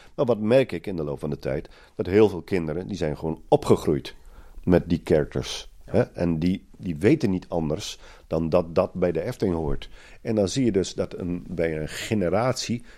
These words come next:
zoiets ook een eigen leven kan gaan leiden. En dat vind ik dus ook van het volk van Laaf. Als je dat op de juiste manier bij een, in eerste instantie een jonge doelgroep, maar dan in de familienostalgie steeds,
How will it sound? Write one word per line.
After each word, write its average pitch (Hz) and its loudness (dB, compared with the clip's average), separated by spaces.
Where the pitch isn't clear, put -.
zoiets - 0
ook 123 -4
een - -2
eigen 82 0
leven 76 0
kan 69 -4
gaan 73 -6
leiden. 62 -4
En 87 -2
dat 110 0
vind 120 6
ik 87 0
dus 82 -6
ook - 2
van 82 2
het - -14
volk 67 -2
van 73 -6
Laaf. 123 2
Als 85 2
je 90 0
dat 78 0
op - -16
de 78 -4
juiste 107 2
manier 90 -4
bij 76 0
een, 69 -2
in 90 -6
eerste 85 2
instantie 80 -2
een 71 -8
jonge 110 0
doelgroep, 139 -2
maar 92 2
dan 87 -2
in 78 -6
de 82 4
familienostalgie 85 -2
steeds, - 0